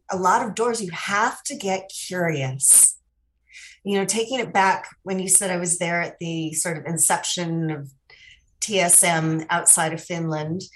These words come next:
I did have the, the privilege of knowing Doctors David Sinclair and Roy Escapa. And they both share the most beautiful quality,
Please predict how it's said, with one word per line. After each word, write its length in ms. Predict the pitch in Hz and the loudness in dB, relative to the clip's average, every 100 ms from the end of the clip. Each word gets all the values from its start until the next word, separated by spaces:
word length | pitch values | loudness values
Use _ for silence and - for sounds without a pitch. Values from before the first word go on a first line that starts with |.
| - _ - | -20 _ -4
I 80 | 196 | 0
did 240 | 233 320 | 2 0
have 260 | 262 294 277 | 0 -2 0
the, 260 | 190 160 - | -2 -2 -4
the 80 | - | -6
privilege 560 | - 339 302 170 151 160 | -4 -4 0 0 0 -2
of 80 | 156 - | -6 -4
knowing 500 | 160 160 156 156 147 | 0 0 0 -4 -6
Doctors 480 | - 156 160 170 160 | -2 -2 0 -4 -4
David 320 | - 160 160 | -2 0 0
Sinclair 560 | 165 - 190 - 151 160 | 0 -2 -2 -6 -4 -2
and 140 | 180 | -2
Roy 220 | 160 151 170 | -2 -2 2
Escapa. 720 | 180 - 262 320 - - - _ _ - - - _ _ _ | 4 4 0 -6 -6 -6 -8 _ _ -20 -20 -20 _ _ _
And 500 | 202 208 202 196 190 - _ - - - - | 0 4 6 4 2 -6 _ -20 -20 -20 -16
they 380 | 175 - 247 | -4 2 2
both 260 | 311 285 285 | 4 2 2
share 300 | - 214 190 | 0 2 2
the 80 | 160 | 0
most 260 | 165 160 | -2 -4
beautiful 380 | - 180 190 - | -4 -4 -4 -6
quality, 800 | 190 - 160 160 165 170 170 175 | -10 -2 0 2 -2 -4 -8 -10